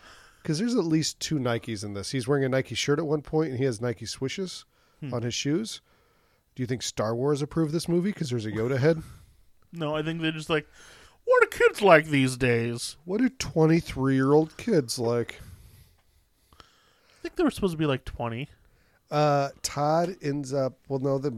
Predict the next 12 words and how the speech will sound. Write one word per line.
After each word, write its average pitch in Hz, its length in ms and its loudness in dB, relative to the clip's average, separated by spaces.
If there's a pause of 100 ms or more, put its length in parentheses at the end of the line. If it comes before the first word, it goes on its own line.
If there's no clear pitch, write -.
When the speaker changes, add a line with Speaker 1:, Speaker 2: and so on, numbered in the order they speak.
(120)
Speaker 1:
they 131 100 -2
were 139 100 0
trying 143 280 -2
to 135 80 -4
give 110 120 -4
him 101 100 -8
alcohol. 107 520 -6 (1400)
Speaker 2:
S-, - 460 -16
they 117 100 -8
were 117 100 -8
kids. - 540 -12 (2250)
Speaker 1:
Huh? 170 140 -14